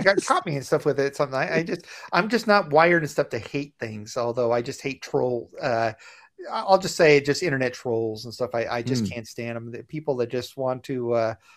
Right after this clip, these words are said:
Speaker 1: bl-, uh, you know, take down other pe-, other people, uh, for things, uh, for a different opinion, uh, whatever that opinion is for things. I ju-, I just, uh,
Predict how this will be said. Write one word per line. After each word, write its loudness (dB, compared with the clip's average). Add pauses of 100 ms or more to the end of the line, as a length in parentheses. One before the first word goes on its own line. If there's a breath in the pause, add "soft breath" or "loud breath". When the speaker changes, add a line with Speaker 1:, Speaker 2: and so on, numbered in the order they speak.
(320 soft breath)
Speaker 1:
bl-, -10
uh, -2 (340)
you -4
know, -4
take -2
down 0
other -2
pe-, -14
other -2
people, -8 (160)
uh, -4
for -16
things, -8
uh, -6
for 2
a -4
different 2
opinion, -8 (400 soft breath)
uh, -2
whatever 4
that 4
opinion -6
is -6
for -16
things. -16
I -8
ju-, -4
I -6
just, -10 (420)
uh, -8